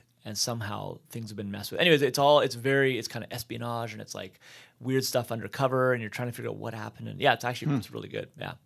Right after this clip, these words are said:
Speaker 2: Wow.
Speaker 1: So it's good. Okay, we should probably get moving here, I guess. We're already a few minutes into this thing. So, um, yeah, Matthew, yesterday, so we're in this series, of course, on
Speaker 2: Yeah.
Speaker 1: the desert.
Speaker 2: Yeah.
Speaker 1: And yesterday you preached on, uh, on Numbers twenty-one.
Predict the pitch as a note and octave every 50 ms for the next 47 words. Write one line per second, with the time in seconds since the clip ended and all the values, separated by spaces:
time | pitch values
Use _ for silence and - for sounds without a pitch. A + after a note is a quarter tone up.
0 | _ _ - - F#2 G2+ G2+ F#2 D#2+ - - - - - _ - - - - -
1 | - - - - - - - - - - - - F3 F#3 F3+ C3 A#2 C#3+ C#3 D#3
2 | - D#3 D3 C3+ B2+ C#3+ C3+ - D3 D#3 D#3+ C#3+ C3+ A#2 - - - A#2 - B2
3 | B2+ C3 C3 B2 A#2+ A#2 A2+ A2 A2 G#2 F2 G#2+ - - B2+ A#2+ A#2+ A2 A2 A2
4 | - A#2 A2 G#2 G#2+ G#2+ - - A2 G2+ G2+ - - B2 A#2+ G2+ F#2 - - -
5 | - - B2 B2 A#2+ A#2 A2+ A2+ A2+ A2+ G#2+ - - _ _ _ _ _ _ _
6 | _ - D3+ G3 G3+ C#3 G2+ - C3+ E3 G3 F#3+ - A2+ G2+ C3+ D#3 D3+ - C3+
7 | B2+ - - C3 C#3+ D#3+ E3 D3+ - - - D3+ C3+ A2 A2+ C#3 D#3+ C#3 - -
8 | - A#2+ C3 C#3+ - A2 - A#2+ A#2 D3+ E3 C#3+ G#2 - - G#2 G#2+ A2+ D#3+ G#3+
9 | - - _ - - - C#3 C3 B2 - - - _ _ _ - A#2+ A#2 A#2 A#2
10 | A#2+ C#3+ D#3 - - C3+ C3 B2 C3+ C#3 C3+ - C3 B2+ A#2+ - - - - A#2+
11 | A2+ A2 G#2+ G#2+ G#2+ G#2 G2 G#2 G#2+ G#2 G2+ G2 - A2+ A#2 A#2 A#2 A#2 A#2+ A#2
12 | B2+ B2+ B2 B2 - - C3 B2+ B2 A2+ B2 D3+ C#3 -